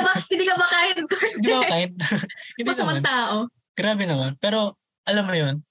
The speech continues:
Speaker 2: for someone kasi na, um, minsan sobrang burned out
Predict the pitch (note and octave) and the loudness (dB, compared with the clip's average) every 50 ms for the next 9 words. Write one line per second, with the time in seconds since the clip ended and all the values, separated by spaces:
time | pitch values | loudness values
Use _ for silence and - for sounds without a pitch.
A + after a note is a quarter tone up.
0 | _ - - G3+ G3+ - G#3 G3 F#3+ G3 F#3 E3 - E3+ - F3+ F3 D#3+ D3+ D3 | _ -4 -4 -4 -2 -2 -2 -2 -2 -2 -4 -4 -6 -6 -4 -2 -2 -2 0 -2
1 | C#3+ C#3 C#3 _ _ _ _ _ _ _ _ _ _ _ _ _ - D3 C#3 C#3 | -2 -4 -6 _ _ _ _ _ _ _ _ _ _ _ _ _ -6 -4 -2 -2
2 | C3+ C3 C3 C3 C3 C3 - _ _ _ _ _ _ _ _ _ _ _ _ - | -2 -4 -6 -8 -10 -12 -16 _ _ _ _ _ _ _ _ _ _ _ _ -6
3 | D3+ D#3 D3+ - F#3 F3+ E3 D#3 D3 C3+ C3+ - - - D3+ D3 C#3+ C3+ C#3+ C#3 | -4 -4 -2 0 0 0 0 0 -2 -2 -4 -6 -6 -4 -4 -2 -2 -2 -2 -2
4 | C3 C3 B2 C3 C3 C3 C3+ C3 C#3 E3+ F#3+ | -4 -4 -4 -4 -4 -2 -2 -2 -2 -4 -4